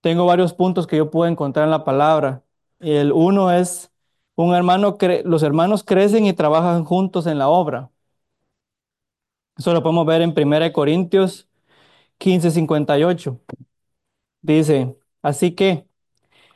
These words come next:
hermanos míos amados, estar firmes y constantes, creciendo en la obra del Señor, siempre sabiendo que nuestro trabajo en el Señor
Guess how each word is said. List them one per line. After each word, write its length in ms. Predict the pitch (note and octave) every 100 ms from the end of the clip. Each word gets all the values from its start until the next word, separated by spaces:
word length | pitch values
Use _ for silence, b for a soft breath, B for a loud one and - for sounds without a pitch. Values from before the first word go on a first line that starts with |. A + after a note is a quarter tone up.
| _ -
hermanos 460 | D#3 D#3+ E3+ F#3+
míos 460 | F#3+ G#3 A#3+ A#3+ G#3
amados, 680 | D#3+ E3 F3+ C3+ C#3+ - -
estar 460 | C#3 - F#3 A3
firmes 720 | F#3+ G#3+ B3 D4 C4 B3+ A3+ -
y 120 | F3
constantes, 960 | E3+ D3+ C#3+ F3+ G3+ G3 C3+ - - _
creciendo 760 | - D3 D3 D#3+ D#3+ F#3+ G3+ G#3
en 120 | G#3
la 140 | G#3+
obra 340 | F#3+ F3+ F3 E3+
del 160 | D#3+
Señor, 500 | D3+ D#3+ F3+ G3+ C3+ _ _ _ _ _ _ _ _ _ _ _ _ _ _
siempre 520 | - - G3+ A3 A3 G3
sabiendo 560 | F3+ E3+ F#3+ G3+ G3+
que 140 | G3 E3
nuestro 420 | D3+ C#3+ D3 C3+
trabajo 560 | C#3 B2+ C3+ D#3+ F#3
en 60 | G3
el 100 | F#3
Señor 640 | F3 D#3+ D#3+ G3 A3 A3+